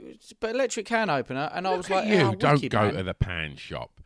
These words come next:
Speaker 2: You've changed since you've gone to Margate,
Speaker 1: No,
Speaker 2: mate.
Speaker 1: you're a big fan of the pound shop.
Speaker 2: You know I love the
Speaker 1: I,
Speaker 2: pan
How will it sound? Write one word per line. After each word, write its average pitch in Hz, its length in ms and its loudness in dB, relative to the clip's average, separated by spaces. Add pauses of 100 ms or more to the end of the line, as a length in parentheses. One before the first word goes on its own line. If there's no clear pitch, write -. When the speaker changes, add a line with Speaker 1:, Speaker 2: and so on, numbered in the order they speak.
(220)
Speaker 2:
You've 359 240 0
changed 170 460 -6
since 80 240 -14
you've 82 120 -12
gone 73 200 -12
to 76 60 -14
Margate, 76 220 -8
Speaker 1:
No, 185 200 4
Speaker 2:
mate. 143 100 -4
Speaker 1:
you're 254 360 0
a 214 40 4
big 208 240 -6
fan 160 640 -2
of 117 180 -16
the 107 80 -20
pound 104 380 -12
shop. 107 180 -10
Speaker 2:
You 226 100 -4
know 269 220 -4
I 180 80 -2
love 104 240 -6
the 160 60 -6
Speaker 1:
I, 196 240 4
Speaker 2:
pan - 80 -12